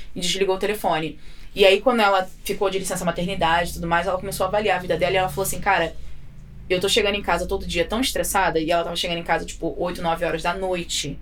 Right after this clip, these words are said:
"Eu não vejo meus filhos, que eu chego em casa, meus filhos tão dormindo." Aí ela tava fazendo o quê? Pra ela desestressar, ela fumava maconha a noite toda, dormia, levantava de manhã, tomava café da manhã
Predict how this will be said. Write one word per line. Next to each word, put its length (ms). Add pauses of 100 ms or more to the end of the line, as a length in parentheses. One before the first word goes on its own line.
(420)
"Eu 100
não 140
vejo 220
meus 160
filhos, 280
que 60
eu 60
chego 180
em 60
casa, 200
meus 140
filhos 160
tão 100
dormindo." 560 (380)
Aí 140
ela 140
tava 160
fazendo 240
o 20
quê? 320
Pra 220
ela 180
desestressar, 540
ela 100
fumava 300
maconha 260
a 60
noite 160
toda, 180
dormia, 420
levantava 360
de 80
manhã, 120
tomava 200
café 160
da 60
manhã 220